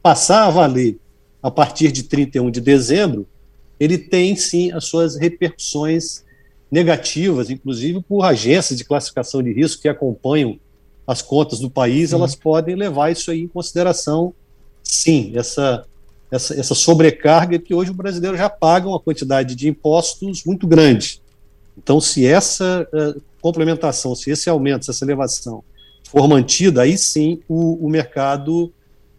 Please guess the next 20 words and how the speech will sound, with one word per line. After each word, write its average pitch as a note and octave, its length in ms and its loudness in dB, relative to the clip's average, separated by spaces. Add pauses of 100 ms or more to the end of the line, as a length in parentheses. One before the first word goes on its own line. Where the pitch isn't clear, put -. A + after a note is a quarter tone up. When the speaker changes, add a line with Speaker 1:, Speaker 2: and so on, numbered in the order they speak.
(120)
Speaker 1:
eh, C3 220 -4
vai C#3 260 2
precificar D3 1080 0
e D#3+ 120 -2
vai, C#3 560 2
ah, C3+ 360 -2 (720)
ah, A#2 380 -2
como C#3 140 0
é - 20 2
que C#3 80 -2
se B2 100 -2
diz? A2 460 -2
Ah, A2 340 -2 (400)
Speaker 2:
Reagir. G3 140 6
Speaker 1:
repercutir G3 640 0
se - 160 0
esse D3+ 180 0
aumento D3+ 560 -2 (380)
vai C#3 140 2
reagir, B2+ 500 -2